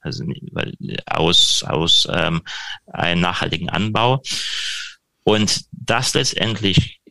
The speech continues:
deshalb können, weil sie es geschafft haben, als illegale Akteure sich dem Anschein eines legalen wirtschaftlichen Akteurs zu geben. Und dort hat die geldwäsche Bekämpfung ein ganz erhebliches Potenzial,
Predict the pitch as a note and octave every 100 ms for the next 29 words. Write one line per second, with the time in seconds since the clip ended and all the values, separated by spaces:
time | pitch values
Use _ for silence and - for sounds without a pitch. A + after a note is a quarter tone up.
0 | _ - - C#3+ - A#2 - - A2+ A2+
1 | G#2 F2 F2+ B2 C3+ C3 - G#2 - -
2 | - - G#2 F#2 F#2+ - - G#2 F#2 G2
3 | - - - _ - A#2+ C#3 A#2+ A2+ A2+
4 | G2 - - G#2+ G#2 - - G#2 - F#2
5 | A#2 - G#2 G2+ F#2+ - - F#2 F#2+ -
6 | G2+ F#2 F2+ F#2 - - - - - -
7 | C#2+ - - - A1+ - D2+ F#2+ - -
8 | - - G2 C3 C3+ B2 - G2+ G2+ D2
9 | E2+ F2+ G2+ F#2 G2 C#3 - - - E3
10 | - - D2 F2